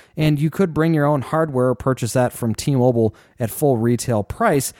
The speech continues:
And then on Tuesday, the site clarified the situation, stating that T-Mobile wasn't necessarily getting rid of the plans, but they had removed them from the website. You can still sign up. You just have to either stop by a store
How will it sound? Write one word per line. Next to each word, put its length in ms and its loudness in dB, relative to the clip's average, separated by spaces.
And 80 4
then 80 4
on 140 4
Tuesday, 540 2
the 100 2
site 300 0
clarified 520 2
the 60 -2
situation, 720 2
stating 320 0
that 160 0
T-Mobile 560 2
wasn't 240 0
necessarily 420 2
getting 320 2
rid 160 2
of 80 0
the 100 -2
plans, 420 -4
but 140 -2
they 140 0
had 260 -2
removed 340 4
them 160 2
from 300 2
the 80 2
website. 640 -2
You 80 -4
can 140 -2
still 200 2
sign 300 2
up. 260 2
You 60 2
just 240 -2
have 200 2
to 60 -6
either 200 0
stop 360 0
by 180 2
a 60 0
store 440 2